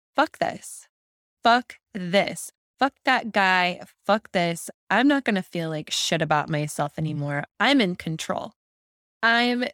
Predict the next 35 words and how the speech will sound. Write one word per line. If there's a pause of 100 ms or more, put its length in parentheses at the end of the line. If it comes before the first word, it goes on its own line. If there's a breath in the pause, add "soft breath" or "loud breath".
(160)
in (140)
control." (600)
And
within
a
couple
of
weeks, (320)
I
joined
a
gym. (540)
Now,
I
had
sort
of (100)
been
on
this, (160)
this
track.
I
had
taken,
you
know,
like,
a
little (360 loud breath)
trip
into
the
supplement
world,